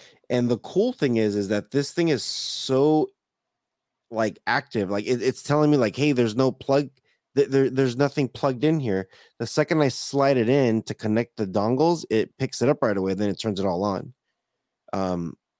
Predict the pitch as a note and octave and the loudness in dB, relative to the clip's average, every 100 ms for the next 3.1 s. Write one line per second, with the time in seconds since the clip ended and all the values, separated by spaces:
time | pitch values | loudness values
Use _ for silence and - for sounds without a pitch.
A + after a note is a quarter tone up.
0 | _ A2+ B2+ - B2+ G2+ A2+ A#2+ C#3 C3 | _ _ -4 -2 -6 -2 0 2 0 -2
1 | D3+ C#3+ C3 C#3+ D3+ D3+ D3+ - D#3+ D#3+ | -4 -2 -4 0 0 -2 -6 -2 0 0
2 | A2 G#2 G#2+ G2+ - - B2+ B2 G2+ A2+ | 0 -2 -4 -4 -6 -2 2 2 2 2
3 | D3 | 0